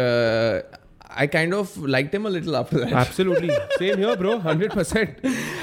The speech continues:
Speaker 1: And
Speaker 2: he's collaborating with Alex Volk. He's training with that Mikey.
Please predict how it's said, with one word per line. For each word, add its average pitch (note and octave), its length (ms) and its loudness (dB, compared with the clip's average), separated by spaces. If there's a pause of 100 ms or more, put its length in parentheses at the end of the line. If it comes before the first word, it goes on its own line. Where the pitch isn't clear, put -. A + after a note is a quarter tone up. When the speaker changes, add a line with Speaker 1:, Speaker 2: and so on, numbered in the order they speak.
Speaker 1:
And D#3+ 380 2 (240)
Speaker 2:
he's F3+ 180 0
collaborating E3+ 540 0
with F#3+ 120 -2
Alex D#3 360 0
Volk. C#3+ 320 0
He's D#3 180 -2
training D3+ 340 0
with D#3 100 -2
that D#3 140 -2
Mikey. C#3 520 -4